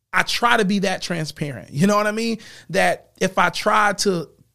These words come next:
to lie about it, you could see through it, right? And so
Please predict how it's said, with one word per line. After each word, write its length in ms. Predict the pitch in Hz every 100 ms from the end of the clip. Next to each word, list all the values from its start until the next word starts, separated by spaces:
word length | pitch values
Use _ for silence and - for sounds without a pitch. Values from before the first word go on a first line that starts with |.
| -
to 120 | -
lie 320 | 147 156 185 208
about 400 | 202 208 214 196
it, 80 |
you 140 | 165 190
could 180 | 196 -
see 220 | - 202
through 360 | - 180 135
it, 60 | - _ 123
right? 300 | 156 185 - - -
And 120 | 226
so 420 | - 226 202 190